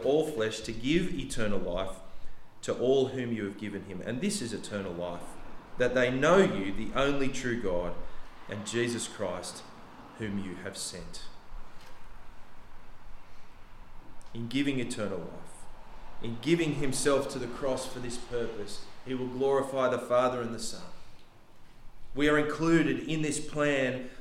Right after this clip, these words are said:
of God to glorify himself through sending Jesus to die on that cross for each and every one of us. And we see in verse three that to know the Father and the Son is eternal life.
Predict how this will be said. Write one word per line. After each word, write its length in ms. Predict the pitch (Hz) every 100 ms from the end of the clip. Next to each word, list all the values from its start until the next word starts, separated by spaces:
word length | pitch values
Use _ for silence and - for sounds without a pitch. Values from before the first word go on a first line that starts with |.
| -
of 320 | 151 160 -
God 300 | 147 123 123
to 80 | -
glorify 840 | 139 - 147 170 180 - 143 135 131
himself 720 | 131 - - 160 135 - -
through 140 | 131 123
sending 460 | - 175 175 156
Jesus 480 | - 131 123 110 101
to 140 | -
die 460 | 127 135 151 165 165 147
on 180 | 147 151
that 280 | 143 - -
cross 300 | 110 110 -
for 260 | 113 101
each 360 | 127 131 - -
and 180 | 113 110
every 260 | 110 110
one 220 | 101 98
of 80 | 98 92 85
us. 320 | - - - - - - - - - - - - 131
And 100 | 135
we 60 |
see 280 | 135 175 175
in 120 | 135
verse 260 | 131 131 -
three 360 | - 147 135 - - - - - - -
that 220 | 156 156
to 220 | 175 160
know 280 | 165 175 196
the 140 | 180 -
Father 420 | - 135 135 131
and 100 | 127
the 80 | 120
Son 460 | - 135 139 143 202
is 500 | 208 165 143 - 170
eternal 460 | 165 156 156 156
life. 420 | 175 208 170 107